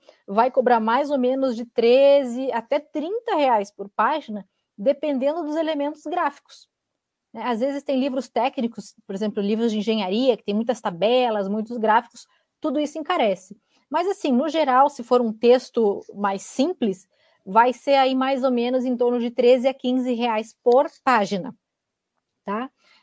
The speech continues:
É, outro aspecto que o meu capista, ele me recomendou, e que foi muito bom ter seguido o conselho dele, foi o seguinte: se você for publicar um livro,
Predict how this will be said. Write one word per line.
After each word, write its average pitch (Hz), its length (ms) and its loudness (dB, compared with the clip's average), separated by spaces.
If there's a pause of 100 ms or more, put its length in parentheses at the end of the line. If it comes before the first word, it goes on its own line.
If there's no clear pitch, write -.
(120)
É, 220 260 2
outro 254 240 4
aspecto 285 560 -2
que 240 260 -8
o 226 60 -8
meu 233 160 0
capista, 262 640 -4
ele 233 540 -2
me 220 640 -4
recomendou, 247 840 0 (460)
e 214 80 -8
que 240 500 -2
foi 226 200 -4
muito 269 200 0
bom 254 240 6
ter 220 300 -2 (240)
seguido 214 380 -6
o - 20 -18
conselho 214 400 -6
dele, 240 360 4
foi 240 180 -2
o 247 40 -4
seguinte: 226 460 -6 (240)
se - 120 -8
você 226 300 0
for 320 180 0
publicar 240 540 -2
um 208 100 -4
livro, 208 560 -4